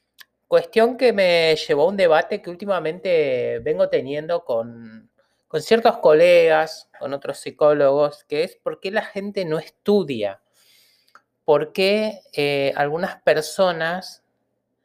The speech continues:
tienen, eh,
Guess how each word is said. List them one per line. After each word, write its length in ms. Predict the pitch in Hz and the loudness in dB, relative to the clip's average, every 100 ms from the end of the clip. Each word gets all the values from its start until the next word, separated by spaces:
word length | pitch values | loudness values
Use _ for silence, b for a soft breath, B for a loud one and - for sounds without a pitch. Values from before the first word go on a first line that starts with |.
| _ _ _ _ _ | _ _ _ _ _
tienen, 960 | 143 139 156 151 139 135 127 117 - _ _ - | -2 0 2 0 -4 -12 -16 -20 -20 _ _ -10
eh, 640 | 127 117 107 107 107 107 | -8 -6 -6 -4 -6 -8